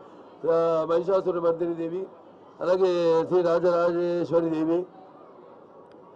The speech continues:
ఇవన్నీ అవతారాల్లో ఆవిడ, ఆ, అలంకరింపబడి ఆవిడ్ని మరి ఈనాడు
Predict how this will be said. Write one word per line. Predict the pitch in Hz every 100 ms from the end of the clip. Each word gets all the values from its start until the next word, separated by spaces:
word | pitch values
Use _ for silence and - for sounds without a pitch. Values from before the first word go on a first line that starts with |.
| - - - - 147
ఇవన్నీ | 180 190 190
అవతారాల్లో | 185 208 202 202 202 175 - - - - - -
ఆవిడ, | 165 185 175 156 151 147 147 143 139
ఆ, | 139 139 139 135 135 127 - - - - 156
అలంకరింపబడి | 196 190 196 190 185 190
ఆవిడ్ని | 190 190 196 202 165 - - - - - - - - - - - - - -
మరి | 165 170
ఈనాడు | 170 170 180